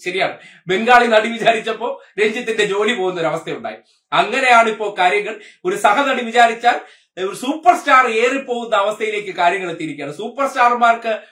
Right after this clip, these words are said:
പേടി സ്വപ്നമായി മാറിയിരിക്കുകയാണ് മുൻ സ-, അവരോടൊപ്പം പല, ആ, ഷൂട്ടിംഗ് സൈറ്റുകളിലും ഉണ്ടായിരുന്ന അല്ലെങ്കിൽ ഷൂട്ടിംഗ് സെറ്റുകളിൽ ഉണ്ടായിരുന്ന പല സഹപ്ര-, സഹനടിമാർ അല്ലെങ്കിൽ, ആ, മറ്റ് ആർട്ടിസ്റ്റുകളെല്ലാം വലിയ വെല്ലുവിളിയാകുന്നുണ്ട്. ഡയലോഗ് കൊണ്ടോ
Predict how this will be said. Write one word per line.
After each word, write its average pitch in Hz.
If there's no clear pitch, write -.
പേടി 285
സ്വപ്നമായി 233
മാറിയിരിക്കുകയാണ് 208
മുൻ 226
സ-, -
അവരോടൊപ്പം 214
പല, 240
ആ, 175
ഷൂട്ടിംഗ് 247
സൈറ്റുകളിലും 240
ഉണ്ടായിരുന്ന 214
അല്ലെങ്കിൽ 214
ഷൂട്ടിംഗ് 226
സെറ്റുകളിൽ 240
ഉണ്ടായിരുന്ന 160
പല 247
സഹപ്ര-, 233
സഹനടിമാർ 233
അല്ലെങ്കിൽ, 214
ആ, 185
മറ്റ് 214
ആർട്ടിസ്റ്റുകളെല്ലാം 233
വലിയ 220
വെല്ലുവിളിയാകുന്നുണ്ട്. 208
ഡയലോഗ് 254
കൊണ്ടോ 247